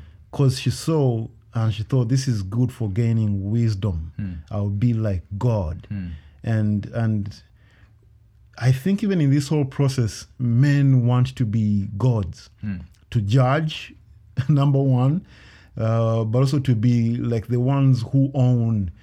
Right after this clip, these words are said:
Speaker 1: the right to forgive.
Speaker 2: Mm.
Speaker 1: Um, and so the longer I hold on to the forgiveness, one begins to think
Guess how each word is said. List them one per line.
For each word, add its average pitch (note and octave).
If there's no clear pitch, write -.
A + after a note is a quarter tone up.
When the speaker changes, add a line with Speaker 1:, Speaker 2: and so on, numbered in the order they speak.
Speaker 1:
the A2
right B2+
to B2+
forgive. G#2
Speaker 2:
Mm. -
Speaker 1:
Um, G#2+
and A#2+
so C3
the A#2+
longer E3+
I C#3+
hold D3
on C3+
to D3
the C3+
forgiveness, A#2+
one C#3+
begins C3
to A#2
think B2+